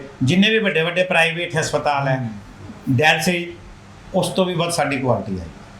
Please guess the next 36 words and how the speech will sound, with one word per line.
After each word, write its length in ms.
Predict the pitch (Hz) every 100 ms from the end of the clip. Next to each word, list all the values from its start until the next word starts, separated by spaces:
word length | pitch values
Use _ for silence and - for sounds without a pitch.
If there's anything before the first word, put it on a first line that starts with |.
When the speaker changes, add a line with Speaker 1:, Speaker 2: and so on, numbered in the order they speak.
| - - - - - - 131
Speaker 2:
ਹੂੰ। 200 | 135 127
Speaker 1:
ਸਿੰਗਲ 400 | 117 175 185 -
ਫਿਲਟਰ 300 | 139 135 151
ਹੈ, 260 | 143 - - - -
ਇੱਕ 240 | - 147 -
ਫਿਲਟਰ 320 | 139 127 143
ਇੱਕੋ 220 | 139 151
ਵਾਰੀ 200 | 139 135
ਯੂਜ਼ 280 | 127 120 117
ਕਰਦੇ 280 | 127 113 123
ਨੇ, 140 | 123
Speaker 2:
ਹੂੰ। 400 | 123 123 127 127
Speaker 1:
ਨਾ 140 | 127 135
ਇਨਫੈਕਸ਼ਨ 520 | 127 120 117 - 127
ਦੀ 120 | 127
ਡਰ 220 | 123 123
ਹੈ, 240 | 123 127 - - - -
ਨਾ 140 | 135 143
ਕਿਸੇ 300 | 143 117 123
ਚੀਜ਼ 280 | 120 123
ਦੀ 120 | 120 123
ਹੈ। 240 | 120 120 - - 175
ਹੋਰ 80 |
ਤੁਹਾਨੂੰ 300 | 196 185 147
ਦੱਸਦਾ, 280 | 135 131 131
ਇੱਥੇ 200 | 147 160
ਨਾ 340 | 202 254 156 - - - - -
ਮੇਰੇ 180 | 143 165
ਵਾਹਿਗੁਰੂ 460 | 160 175 175 175
ਦੀ, 180 | 175 175
ਨਾਰਾਇਣ 340 | 165 156 160 160
ਦੀ, 120 | 165
ਪਰਮਾਤਮਾ 520 | 165 151 151 151 165
ਦੀ 100 | 160
ਬੜੀ 340 | 135 135 143
ਹੈ। 200 | 120 107